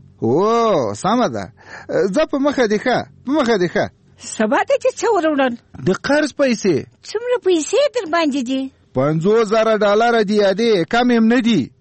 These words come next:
Speaker 2: وی زوی، پنځوس زره ډالره؟
Speaker 1: هو، ولې حیرانه شوې؟
Speaker 2: نو د کومه ځای دې وروړل؟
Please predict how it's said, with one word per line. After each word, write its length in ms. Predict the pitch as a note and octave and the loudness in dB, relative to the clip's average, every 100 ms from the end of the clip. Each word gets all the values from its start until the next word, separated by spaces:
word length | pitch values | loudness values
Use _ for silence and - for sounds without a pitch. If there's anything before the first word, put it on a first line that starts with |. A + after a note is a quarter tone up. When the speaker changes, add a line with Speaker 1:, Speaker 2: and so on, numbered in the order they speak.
| - | -4
Speaker 2:
وی 320 | G3+ A#3 B3+ | -2 0 0
زوی، 320 | G3+ A3 C4+ | -2 0 2
پنځوس 460 | C4+ B3+ A#3 D#4+ C5+ D5 | 0 0 0 0 0 0
زره 160 | C#5 D5 | 0 0
ډالره؟ 360 | B4 C5 D5+ D5+ - _ _ C#3 | 0 0 -2 -4 -6 _ _ 0
Speaker 1:
هو، 540 | G#3+ F4 F4 C#4+ G3+ - | 2 2 2 0 -4 -4
ولې 260 | E3+ D#4 D#4+ G#3 | -2 2 2 2
حیرانه 360 | A3+ F4 F4+ | 2 2 0
شوې؟ 240 | C#4 G3 C#3 - - | 0 -2 -4 -6 -2
Speaker 2:
نو 140 | D4 | 0
د 100 | D4+ E4 - | 2 0 0
کومه 180 | D5+ E5+ | -2 0
ځای 120 | D5 B4+ | 0 0
دې 60 | A#4 | 0
وروړل؟ 380 | F#4 E4+ E4+ | 0 0 0